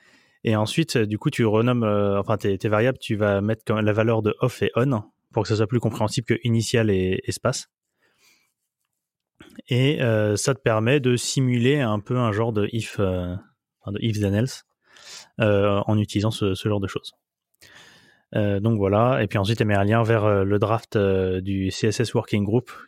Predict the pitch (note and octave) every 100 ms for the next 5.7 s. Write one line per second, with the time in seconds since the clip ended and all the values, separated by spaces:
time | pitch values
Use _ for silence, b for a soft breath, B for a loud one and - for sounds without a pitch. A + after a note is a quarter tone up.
0 | _ _ A2+ G2+ G2+ - A2 A2+ G#2 G#2
1 | G2+ G2 G#2 - C3+ - - - - _
2 | _ A#2 G#2 G2+ G2 G2 G2 G2 - G2+
3 | - A#2 G#2+ F#2+ G2 F#2+ G#2+ G2 F#2+ -
4 | G2+ G2 F#2 F2 F2+ G2 _ _ _ _
5 | _ _ _ - - -